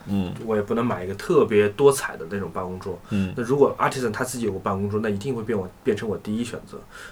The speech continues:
Speaker 2: 风格上、曲线，然后木头的颜色都是搭的。
Speaker 1: 嗯。
Speaker 2: 嗯，但这个办公桌是要三万多块钱，所以我有点小犹豫。
Speaker 1: 小犹豫。
Speaker 2: <laughs> 我觉得我可能会买。
Speaker 1: 什么尺寸？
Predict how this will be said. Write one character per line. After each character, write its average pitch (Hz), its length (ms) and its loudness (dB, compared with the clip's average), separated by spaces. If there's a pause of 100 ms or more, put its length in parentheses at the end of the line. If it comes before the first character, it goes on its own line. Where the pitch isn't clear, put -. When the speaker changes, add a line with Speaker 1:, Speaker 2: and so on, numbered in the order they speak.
Speaker 2:
风 175 200 2
格 143 120 8
上、 113 260 2 (160)
曲 - 240 -4
线， 117 400 4
然 104 160 -2
后 117 320 2 (160)
木 143 140 2
头 120 120 0
的 110 80 2
颜 98 240 -4
色 117 200 2
都 - 100 -2
是 117 100 -6
搭 110 220 0
的。 127 140 -4 (160)
Speaker 1:
嗯。 95 280 2 (220)
Speaker 2:
嗯， 117 380 -6
但 151 100 -2
这 196 160 6
个 185 60 2
办 175 160 6
公 175 160 2
桌 175 120 4
是 170 140 0
要 147 60 2
三 202 200 6
万 311 140 2
多 123 100 0
块 92 120 -2
钱， - 240 -14
所 113 180 -4
以 107 100 -2
我 104 140 0
有 110 160 -2
点 123 160 0
小 92 300 -4
犹 87 140 -8
豫。 143 260 -8 (800)
Speaker 1:
小 87 560 4
犹 92 240 6
豫。 156 180 10 (840)
Speaker 2:
<laughs> - 880 6
我 147 80 0
觉 143 120 0
得 123 60 4
我 123 60 4
可 - 160 -8
能 101 100 -12
会 110 80 -8
买。 101 60 -12
Speaker 1:
什 - 180 0
么 143 100 0
尺 101 140 -4
寸？ 87 180 -6